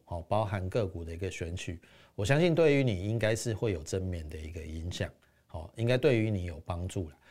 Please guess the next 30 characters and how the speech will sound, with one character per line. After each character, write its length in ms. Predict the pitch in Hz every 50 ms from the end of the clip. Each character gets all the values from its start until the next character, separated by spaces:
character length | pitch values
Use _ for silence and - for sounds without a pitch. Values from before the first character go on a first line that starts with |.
| - - - _
所 140 | - - 147
以 80 | 143 123
现 180 | - 143 139
在 140 | 139 139 131
就 160 | 117 127 123
请 380 | 120 - - 104 87 87 95 101
先 260 | - - 117 110 113 104
加 160 | - 107 104
入 140 | 110 113 92
我 40 | 82
们 120 | 82 87
line 300 | 90 92 95 98 95 90
at 160 | - - 82
more 320 | 78 92 104 101 87 78 73
八 140 | 78 85 82
八 160 | 80 80 82
八， 240 | - - 80 82 87 - - - - - _
小 160 | - - 110 110
老 140 | 135 165
鼠 280 | 165 - 135 107 101 - -
M 200 | 123 120 117 113
O 280 | 110 107 107 107 - -
R 240 | - 90 87 87 92
E 300 | 98 95 95 98 98 95
八 140 | - 92 90
八 100 | 85 87
八， 320 | 87 - 85 82 80 85 95 98
小 160 | - 101 104
老 100 | 123 165
鼠 300 | 170 - 139 104 92 -